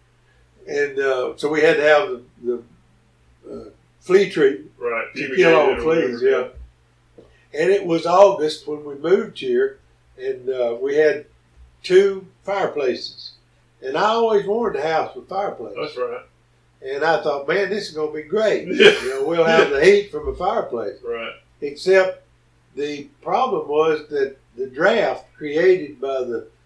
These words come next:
Speaker 1: the fire in the fireplace, uh, would, would actually, if you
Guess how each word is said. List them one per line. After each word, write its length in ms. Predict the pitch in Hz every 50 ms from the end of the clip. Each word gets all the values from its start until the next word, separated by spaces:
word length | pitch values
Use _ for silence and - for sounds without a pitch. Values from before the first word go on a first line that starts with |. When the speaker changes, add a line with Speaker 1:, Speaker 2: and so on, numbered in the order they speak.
| _ _ _ _ - - -
Speaker 1:
the 80 | 190
fire 580 | - - 175 185 196 220 202 180 165 151 139 139
in 60 | 135
the 80 | 131 120
fireplace, 840 | - 175 190 220 220 185 - - 135 135 127 127 131 131 - - - _ _ _ _ _ _ _ _ -
uh, 240 | 127 123 135 143 139
would, 260 | 135 143 151 139 147 - _ 120 _
would 340 | 131 139 151 147 139 - 160
actually, 600 | 156 147 165 202 202 - - - 170 160 151 147
if 120 | 139 - 170
you 160 | 170 165 -